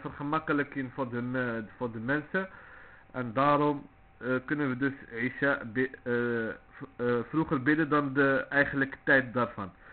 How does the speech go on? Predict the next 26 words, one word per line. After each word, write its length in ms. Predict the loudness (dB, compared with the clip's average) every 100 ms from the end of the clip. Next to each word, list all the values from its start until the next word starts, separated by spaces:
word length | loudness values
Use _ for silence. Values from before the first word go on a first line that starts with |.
| -20 -20 -8
Maar 180 | -2 -2
als 300 | 4 6 6
we 240 | 4 2 6
dan 340 | 8 6 4 -10 -20 -20 -14
deze 480 | 2 6 6 4 4
Isha 420 | 4 6 6 6
bidden 480 | 6 6 8 4 2 -6 -20 -20 -20 -20 -20 -16
gelijk 400 | -2 8 8 8
na 140 | 4
Maghrib, 460 | 4 6 6 6 4 0
dan 160 | -2
kunnen 260 | 0 2 4
we 60 | 2
niet 200 | 0 0
gelijk 360 | 6 8 8
witr 380 | 4 2 2 2
daarna 340 | 6 6 6 2
bidden. 300 | 0 -6 -10 -20 -20 -20 -14
Want 260 | 0 2 2
witr 440 | 2 4 8 8 6 -2 -20 -20 -20 0
kan 160 | 2
alleen 340 | 6 6 8 6
gebeden 480 | 2 4 6 6 4
worden 500 | 4 6 6 6 2 -12 -20 -14
nadat 680 | -2 6 10 10 10 8 8 4 -10
de 120 | -6